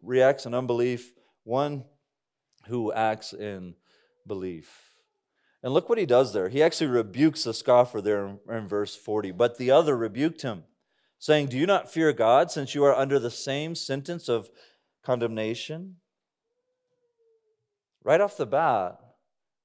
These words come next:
you see that we'll call the, we'll call the first guy the repentant criminal. Really, I, he, he, we don't really know his crime.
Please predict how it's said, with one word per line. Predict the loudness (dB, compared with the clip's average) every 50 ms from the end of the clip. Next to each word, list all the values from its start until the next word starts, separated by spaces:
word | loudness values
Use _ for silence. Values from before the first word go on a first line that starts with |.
| _ _ _ _ _
you | -16 -14
see | -12 -10 -6 -6 -6
that | -2 0 0 0 -2 -6 -16 _ _ _ _ _ _ _ _ _ _ _ _ _ _
we'll | -10 -10 -8 -4
call | 2 2 4 4 4 0 -4
the, | -4 -4 -4 -4 -4 -8 -10
we'll | -10 -10 -8
call | -4 2 2 4 4 2
the | 0 -4 -10
first | -8 -6 -6 -6 -4 -6
guy | -6
the | -6 -6
repentant | -6 -8 -8 -8 -12 -12 -12 -12 -16 -18 -18 _ _
criminal. | -18 -10 -10 -10 -10 -10 -14 -14 -12 -10
Really, | -8 -8 -6 -4 -4
I, | -4 -4 -6 -10 -18 _ _ _ _ _ _ _ _ _ _ _ _ _ _ _ _ _ _ _
he, | -20 -18 -18 -18 _
he, | -20 -20 _ _ _ _ _ _
we | -10 -6 -2 -2
don't | 0 -2 -2 -4 -8 -6
really | 0 0 2 0 0
know | 0 -2 -2 -2
his | -2 -4 -6
crime. | -14 -16 -12 -10 -10 -10 -10 -12 -14 -16 -20 -20